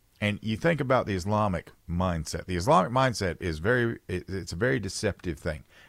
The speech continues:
And they know this. They know they have to be cunning. They know that they have to, uh, because they, they want nothing less than full submission. But becoming, you know, we could, we could all get out here and compl-, and, and, and convert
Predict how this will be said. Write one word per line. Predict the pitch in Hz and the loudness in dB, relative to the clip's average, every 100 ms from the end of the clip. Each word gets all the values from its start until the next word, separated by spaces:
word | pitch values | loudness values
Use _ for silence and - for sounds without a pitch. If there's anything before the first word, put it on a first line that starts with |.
| - | -2
And | 113 120 | 0 2
they | 131 | 2
know | 127 143 170 | 2 2 2
this. | - - | -2 -4
They | 95 90 | 0 2
know | 110 | 2
they | 117 101 | 2 2
have | 95 | 0
to | - | -4
be | |
cunning. | - 139 165 185 - - - - - | -2 2 2 0 -8 -14 -18 -16 -2
They | 95 | 0
know | 98 101 87 | 4 4 4
that | - | 2
they | 87 | 2
have | 90 87 - | 4 2 0
to, | 85 78 78 | -4 -2 0
uh, | 76 71 | -2 -4
because | - 113 104 | 0 2 2
they, | 131 | 2
they | 90 104 | 2 2
want | 104 165 151 | 6 4 4
nothing | 147 135 107 | 2 2 2
less | 131 127 | 2 2
than | - 80 | -2 -2
full | 123 107 | 0 0
submission. | - 73 80 - - - - _ _ - - _ _ _ - _ _ _ - _ _ - _ - | 0 -4 -4 -6 -10 -16 -20 _ _ -20 -20 _ _ _ -20 _ _ _ -20 _ _ -20 _ 4
But | 127 156 | 4 6
becoming, | - 202 196 - | 6 6 6 0
you | 151 | -2
know, | 120 | -2
we | 117 170 | 0 0
could, | 165 127 | 0 0
we | 147 | 2
could | 139 | 6
all | 143 170 | 6 6
get | 170 | 6
out | 147 120 | 4 4
here | 131 | 0
and | 117 | 0
compl-, | 107 98 - 139 - - | -2 -4 -2 -4 -6 -4
and, | 107 104 - | -2 0 0
and, | 101 95 | 0 0
and | 98 | 0
convert | 101 101 131 226 - - | 0 8 12 12 12 2